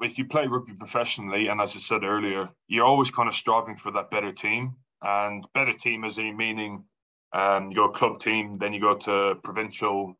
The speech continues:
Super Rugby, and then international. And yeah,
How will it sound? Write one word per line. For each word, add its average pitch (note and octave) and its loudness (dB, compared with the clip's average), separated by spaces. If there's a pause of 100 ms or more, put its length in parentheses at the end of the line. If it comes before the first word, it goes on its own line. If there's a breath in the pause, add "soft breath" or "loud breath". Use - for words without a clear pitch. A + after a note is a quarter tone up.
(300)
Super A#2 -2
Rugby, G#2 2
and F#2+ -2
then G2+ 0
international. G2+ -2 (540)
And G#2+ 0 (1080)
yeah, D3+ 6